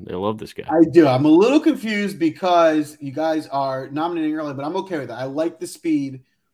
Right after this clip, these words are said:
Speaker 2: It looks like it's Koepka. We're gonna, you know, Brooks is the pick. It's just overwhelming amount of nominations.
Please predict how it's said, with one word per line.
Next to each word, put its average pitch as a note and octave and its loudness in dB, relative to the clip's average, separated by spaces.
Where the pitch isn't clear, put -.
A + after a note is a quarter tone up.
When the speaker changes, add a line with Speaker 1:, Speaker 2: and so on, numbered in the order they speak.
Speaker 2:
It C#3+ -6
looks F3 -2
like E3 -4
it's D3+ -8
Koepka. - -10
We're B2+ -12
gonna, D3+ -2
you D3 -6
know, D3+ -6
Brooks E3+ -6
is D#3 -4
the C#3+ -6
pick. D#3+ -6
It's B2+ -12
just C#3+ -10
overwhelming C3+ -4
amount B2 -12
of A2 -18
nominations. A#2+ -16